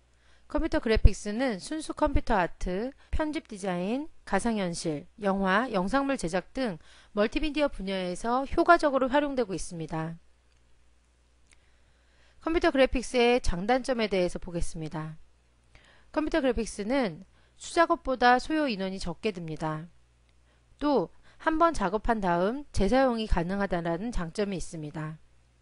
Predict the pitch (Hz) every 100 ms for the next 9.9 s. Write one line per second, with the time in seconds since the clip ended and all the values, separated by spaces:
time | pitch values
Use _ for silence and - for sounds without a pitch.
0 | _ _ _ _ - - - - 320 320
1 | 359 285 190 226 254 226 240 262 262 240
2 | 214 180 185 214 - 196 262 277 254 254
3 | 180 196 202 175 - 165 165 233 226 160
4 | - - - 196 196 - 208 202 208 185
5 | 170 - 233 220 160 - 175 151 156 156
6 | 160 - - _ _ _ _ _ _ _
7 | - - - 311 330 320 302 285 277 254
8 | 240 247 196 254 240 233 202 214 214 -
9 | - 269 254 - 175 - 175 175 240